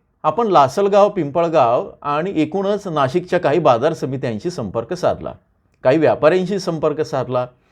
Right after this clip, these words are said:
त्यांचं काय मत आहे ते जाणून घेऊया. तर सर्वात आधी लासलगाव आणि पिंपळगाव किंवा नाशिक जिल्ह्यातल्या ज्या पाच महत्त्वाच्या बाजार समित्या आहेत, लासलगाव, विंचूर,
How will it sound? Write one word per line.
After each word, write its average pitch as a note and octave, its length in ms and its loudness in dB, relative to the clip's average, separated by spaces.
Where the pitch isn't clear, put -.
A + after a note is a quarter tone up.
त्यांचं D#3+ 260 2
काय F#3 200 4
मत D3 240 0
आहे D3+ 120 -2
ते F3+ 80 -2
जाणून G2+ 340 -4
घेऊया. E2 280 -14
तर B3 40 4
सर्वात A#3 420 4
आधी D3+ 600 0
लासलगाव C#3+ 640 4
आणि G#3 180 2
पिंपळगाव D3+ 800 0
किंवा D3 240 -4
नाशिक C#3+ 360 -2
जिल्ह्यातल्या D#3+ 520 0
ज्या D3+ 180 4
पाच E3 440 2
महत्त्वाच्या C#3+ 500 -4
बाजार C3 280 -2
समित्या F#3 400 -8
आहेत, E2+ 120 -12
लासलगाव, E3 680 4
विंचूर, B2+ 480 -4